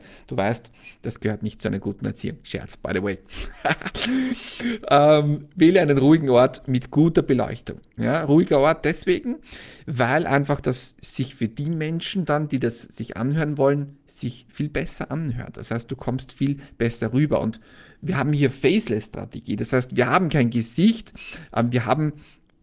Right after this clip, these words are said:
wir zeigen unser Gesicht nicht, sondern, ähm, die Stimme ist sehr, sehr wichtig. Gute Beleuchtung. Wir machen es faceless, aber wir zeigen etwas. Ja, wir können zum Beispiel rausgehen und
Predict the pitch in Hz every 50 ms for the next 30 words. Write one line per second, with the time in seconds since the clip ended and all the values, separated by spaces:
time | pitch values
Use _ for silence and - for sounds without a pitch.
0 | _ _ _ 107 120 131 127 - 139 131 160 151 143 131 131 131 120 127 117 -
1 | 175 185 - - 131 143 139 143 - 123 117 123 139 151 165 180 - - - -
2 | - - - - _ - 117 117 123 127 131 131 127 131 - - _ _ _ _
3 | _ _ _ _ - 135 - - 151 147 151 135 110 98 - - - - - -
4 | - - - - - _ - _ - - _ - - - - - - - - -
5 | - - 190 202 208 202 208 196 - 160 143 139 127 135 139 139 - - 113 -
6 | - 123 139 147 156 175 - - 180 165 - - - - - 135 170 190 - -
7 | 196 208 208 - - 151 160 156 160 156 - - - 143 131 156 175 175 151 120
8 | 104 - - - - - - - - 113 143 156 160 143 - - 147 147 151 147
9 | 143 147 143 139 135 - - - 135 135 147 156 151 - 156 143 143 139